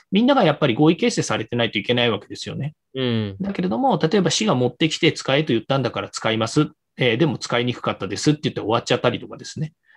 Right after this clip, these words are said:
Speaker 2: うん。
Speaker 1: そうなってしまってはいけないわけですよね。
Speaker 2: 確かに。
Speaker 1: うん。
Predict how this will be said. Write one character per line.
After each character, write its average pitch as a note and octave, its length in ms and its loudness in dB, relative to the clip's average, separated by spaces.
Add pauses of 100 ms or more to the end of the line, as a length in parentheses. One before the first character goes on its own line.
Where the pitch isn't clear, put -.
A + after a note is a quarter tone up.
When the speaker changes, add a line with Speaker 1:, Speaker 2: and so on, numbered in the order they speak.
(220)
Speaker 2:
う A2+ 40 -6
ん。 A2 40 -2
Speaker 1:
そ A3+ 80 4
う B3 40 2
な C#4 80 2
っ - 80 -10
て D3+ 80 0
し - 120 -2
ま A#2 100 0
っ - 40 -6
て E3 80 4
は C3 60 4
い A2+ 80 2
け C3 100 -4
な C3 100 2
い A#2+ 60 2
わ G2+ 100 -2
け - 80 -10
で - 80 -18
す - 120 -14
よ - 80 -10
ね。 D#3 200 -6 (300)
Speaker 2:
確 - 180 -6
か F#2 60 -12
に。 D#2+ 140 -18 (460)
Speaker 1:
う A2 60 -6
ん。 A#2+ 220 -10